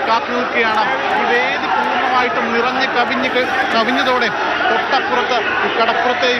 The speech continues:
ബീച്ച് പരിസരത്ത് അടക്കം വലിയ തോതിൽ മഴ കൊണ്ടുൾപ്പെടെ ആളുകൾ നിൽക്കുകയാണ്. അത്രയേറെ വൈകാരികമായിട്ടാണ് വി എസ് എന്ന ആ രണ്ടക്ഷരത്തെ അവർ സ്നേഹിക്കുന്നത്. ആ സ്നേഹം, ആ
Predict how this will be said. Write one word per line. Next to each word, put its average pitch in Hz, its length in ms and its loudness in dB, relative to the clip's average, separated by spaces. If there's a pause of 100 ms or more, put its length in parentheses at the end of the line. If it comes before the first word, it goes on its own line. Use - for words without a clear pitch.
ബീച്ച് 240 340 0
പരിസരത്ത് 190 420 0 (200)
അടക്കം 233 340 0 (340)
വലിയ 240 320 2
തോതിൽ 240 260 0 (320)
മഴ 214 140 2 (160)
കൊണ്ടുൾപ്പെടെ 247 640 0 (180)
ആളുകൾ 233 320 0
നിൽക്കുകയാണ്. 233 520 0 (340)
അത്രയേറെ 269 720 0
വൈകാരികമായിട്ടാണ് 240 960 0 (240)
വി 214 100 -2 (120)
എസ് 196 200 0
എന്ന 233 140 0 (180)
ആ 226 120 2
രണ്ടക്ഷരത്തെ 240 560 0 (360)
അവർ 220 120 2 (100)
സ്നേഹിക്കുന്നത്. 233 560 0 (400)
ആ - 20 4 (140)
സ്നേഹം, 254 320 0 (280)
ആ - 20 4